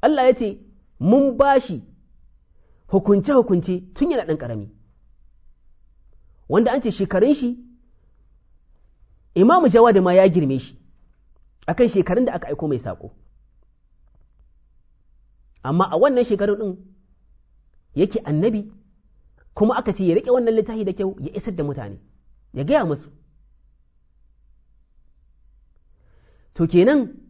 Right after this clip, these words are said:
tunda wilaya da imamanci gadon annabci ne, yadda annabi ana iya aiko shi da ƙaramin shekaru, to haka ana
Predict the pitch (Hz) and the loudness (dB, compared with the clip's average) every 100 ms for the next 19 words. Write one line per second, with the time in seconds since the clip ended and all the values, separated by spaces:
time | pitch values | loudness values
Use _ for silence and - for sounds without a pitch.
0 | _ _ _ _ _ _ _ _ _ _ | _ _ _ _ _ _ _ _ _ _
1 | _ _ - 330 453 311 202 - - _ | _ _ 0 0 2 0 0 -8 -20 _
2 | _ _ _ _ _ - 160 214 320 349 | _ _ _ _ _ -4 4 6 6 4
3 | 294 214 269 285 269 269 202 175 302 349 | 4 2 -2 -2 -2 -2 -4 -2 0 0
4 | 220 196 196 185 147 113 107 - _ _ | -2 -2 -4 -4 -8 -8 -12 -20 _ _
5 | _ _ _ _ _ _ _ _ _ _ | _ _ _ _ _ _ _ _ _ _
6 | _ _ _ _ _ _ _ _ _ _ | _ _ _ _ _ _ _ _ _ _
7 | _ - 302 466 - 254 262 254 208 131 | _ -6 -4 -2 -2 2 2 2 0 -6
8 | - - _ - 285 285 247 190 220 226 | -14 -20 _ 0 0 2 0 2 2 2
9 | 247 196 165 190 208 277 285 196 160 147 | -2 -2 -4 -2 -2 0 0 -2 -2 -6
10 | 139 - - _ _ _ _ _ _ _ | -6 -12 -20 _ _ _ _ _ _ _
11 | _ _ _ _ _ _ - 247 - 294 | _ _ _ _ _ _ -8 -6 -4 -6
12 | - 247 | -4 -4